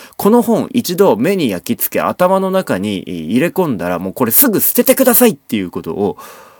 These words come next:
まあ、書いている本も、まあ、あったぐらい、まあ、本ってね、本当にね、もう本だけに本当に、えー、かさばるんだなっていうのがさ、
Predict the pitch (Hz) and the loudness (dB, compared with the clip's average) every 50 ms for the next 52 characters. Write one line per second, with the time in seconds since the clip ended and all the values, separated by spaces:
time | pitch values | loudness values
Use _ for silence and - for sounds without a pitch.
0 | _ _ _ _ _ _ _ _ _ _ _ - 127 - - - - - 147 123 | _ _ _ _ _ _ _ _ _ _ _ -2 -2 -2 -2 -2 -2 0 0 0
1 | 104 - 90 85 82 82 - - - _ _ - - - 110 95 82 76 71 65 | 0 -2 -6 -8 -8 -8 -10 -12 -14 _ _ -10 -6 -6 -4 -4 -6 -8 -12 -12
2 | - _ _ - 107 92 - - - 135 - _ - 107 95 110 101 92 87 80 | -14 _ _ -8 -6 -6 -4 -2 -2 -4 -4 _ -8 -8 -6 -6 -6 -6 -4 -4
3 | 90 107 107 87 - 110 92 - _ - - _ _ _ _ - - - - - | -2 -2 -2 -4 -4 -6 -8 -8 _ -20 -20 _ _ _ _ -8 -6 -6 -2 2
4 | - 247 277 277 247 - - _ _ _ - 101 - - - - - - - - | 4 4 4 4 0 -2 -6 _ _ _ -10 -10 -10 -10 -10 -12 -14 -10 -6 -4
5 | 190 370 403 403 _ _ _ _ _ _ _ - - 349 339 330 330 302 196 139 | -4 -4 -4 -8 _ _ _ _ _ _ _ -6 -2 0 2 2 2 0 0 -2
6 | 113 104 - - - - 214 247 233 160 120 101 101 95 - 143 110 95 90 - | -2 -4 -6 -8 -4 0 2 4 4 4 2 0 0 2 2 0 0 0 -2 -2
7 | 156 165 196 196 - _ - 175 160 151 147 135 - - - - - - - _ | 0 2 2 0 0 _ 0 0 2 2 0 -2 -6 -12 -20 -20 -20 -20 -20 _
8 | _ _ - - 90 82 80 82 - - 113 - 123 101 113 110 98 90 85 82 | _ _ -8 -6 -6 -6 -6 -8 -8 -6 -4 -2 0 2 2 0 0 -2 -8 -10
9 | 76 76 71 71 73 73 _ - - 85 82 80 80 82 76 76 - - - - | -12 -14 -14 -14 -14 -16 _ -14 -10 -10 -10 -10 -10 -12 -14 -14 -14 -14 -12 -6
10 | - - 71 69 - | -4 -4 -4 -4 -6